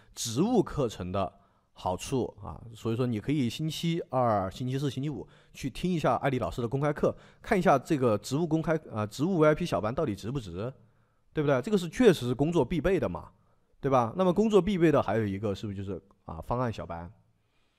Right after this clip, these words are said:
带着你交方-，啊，带着你做方案，你找工作必然要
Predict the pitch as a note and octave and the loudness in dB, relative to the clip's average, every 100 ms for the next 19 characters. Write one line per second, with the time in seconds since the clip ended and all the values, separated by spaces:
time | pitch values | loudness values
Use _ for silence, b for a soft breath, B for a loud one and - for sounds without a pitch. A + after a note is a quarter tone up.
0 | _ _ _ _ _ - F3+ C#3+ G#2 F#2+ | _ _ _ _ _ 2 4 4 -2 -4
1 | G#2+ G#2+ G2+ G#2 D#3 B2+ G2+ F#2+ B2 G#2 | -4 -4 -4 0 2 2 0 -2 -2 -2
2 | A2+ G#2+ C3 G3 G2 D3 F3 D#3 D#3+ A3 | -2 0 0 2 0 0 0 0 -2 -4
3 | A#2+ F#2 A#2+ A#2 | -2 0 2 2